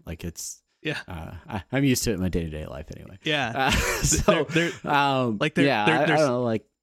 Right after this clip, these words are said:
Speaker 2: there, there's piece, there's, uh, this isn't spoiling anything, but, like, there, there are scenes where it might be just a conversation between, uh, th-, um, a brother and a s-, and a sister, right?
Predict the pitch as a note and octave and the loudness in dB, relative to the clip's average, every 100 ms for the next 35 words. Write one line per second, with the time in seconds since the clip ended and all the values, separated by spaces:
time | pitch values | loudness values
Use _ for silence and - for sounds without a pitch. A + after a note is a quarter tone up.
0 | _ D#3+ F3+ D#3+ - G#3+ - - D#3 D3+ | _ -2 0 -2 0 0 0 0 0 0
1 | C3 - _ _ - B2 - C3+ B2 A#2+ | -2 -6 _ _ -14 -10 -4 -2 0 0
2 | A#2 A#2+ E3+ E3+ E3+ D3 - C3 B2 A#2 | -2 0 0 2 2 0 0 0 0 -4
3 | A2 G#2 A#2+ B2 C3 A#2+ - _ _ _ | -6 -4 -4 -2 -2 -4 -14 _ _ _
4 | C3+ D#3 D3+ D3 - C#3 A#2+ - D#3+ F3+ | -2 0 0 0 0 -2 -2 -2 0 2
5 | G#3+ F3 C#3 B2 A2+ A2 _ _ _ _ | 2 2 2 0 -2 -8 _ _ _ _
6 | _ D#3 C#3 E3+ G#3 F3 D3 C#3 B2+ D3+ | _ -4 0 0 2 0 0 -2 -4 -2
7 | D3 C#3 C3 B2 - A#2 - B2+ A#2 A#2 | 0 -2 -4 -4 -4 -4 -4 -4 -4 -6
8 | A2 G#2+ _ _ A#2+ A2+ G#2+ G#2+ A2 - | -6 -8 _ _ -6 -4 -4 -6 -8 -8
9 | C#3 C#3 C3+ A#2 A2+ _ _ _ - - | -6 -6 -4 -6 -8 _ _ _ -16 -16
10 | _ _ _ C#3+ A#2 C#3 C#3 B2+ A#2+ G#2+ | _ _ _ -12 -4 -2 0 0 0 -4
11 | - A#2+ - A2+ - - B2 - - C3 | -4 -4 -4 -8 -10 -10 -12 -12 -6 -4
12 | C3+ | -6